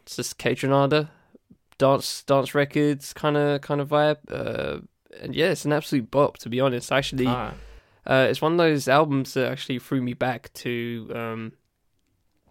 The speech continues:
Speaker 1: old Ministry of Sound albums that my dad used to listen to.
Speaker 2: Oh, for
Speaker 1: And,
Speaker 2: real?
Speaker 1: uh,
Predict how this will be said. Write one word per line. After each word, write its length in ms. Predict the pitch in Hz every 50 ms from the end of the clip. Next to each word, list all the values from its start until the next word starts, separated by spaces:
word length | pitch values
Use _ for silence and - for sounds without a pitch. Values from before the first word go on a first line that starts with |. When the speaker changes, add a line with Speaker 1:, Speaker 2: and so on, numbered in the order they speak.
| - - - _
Speaker 1:
old 260 | 143 143 143 139 131
Ministry 500 | 160 175 143 139 139 135 - - 139 127
of 80 | 117 -
Sound 460 | - - - 127 123 127 127 123 113
albums 440 | 110 110 113 110 117 113 113 113 -
that 80 | 113
my 120 | 113 113 110
dad 260 | 107 - 113 113 117
used 200 | 117 110 - -
to 60 | -
listen 300 | 113 110 - - - 117 -
to. 200 | - - 113 110
Speaker 2:
Oh, 240 | 123 131 143 135
for 300 | 120 - - - 120 117
Speaker 1:
And, 180 | 120 139 135 151
Speaker 2:
real? 180 | 156 143 131 131
Speaker 1:
uh, 240 | 127 123 123 123